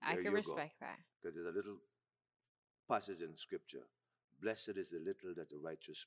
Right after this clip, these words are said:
Speaker 2: person has than the wealth of the many wicked." So you out there who think you got all them billions and your fancy car and your house, understand one thing, it don't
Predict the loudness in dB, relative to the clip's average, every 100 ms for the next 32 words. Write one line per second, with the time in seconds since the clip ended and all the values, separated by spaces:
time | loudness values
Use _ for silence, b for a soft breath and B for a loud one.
0 | -6 -6 -6 -12 -14 -12 -12 -14 -16 -16
1 | -16 -16 -12 -12 -12 -20 -20 -20 -20 -20
2 | -20 -20 -20 -20 _ b b b -6 -4
3 | 0 0 2 6 6 6 2 2 0 -4
4 | -2 0 0 0 2 2 6 6 4 2
5 | 8 8 10 6 4 0 0 2 0 2
6 | 2 0 -6 4 6 8 6 4 2 4
7 | 4 4 0 -4 -4 -4 -4 -4 -4 -4
8 | -6 -10 -12 -16 -16 -12 -4 -4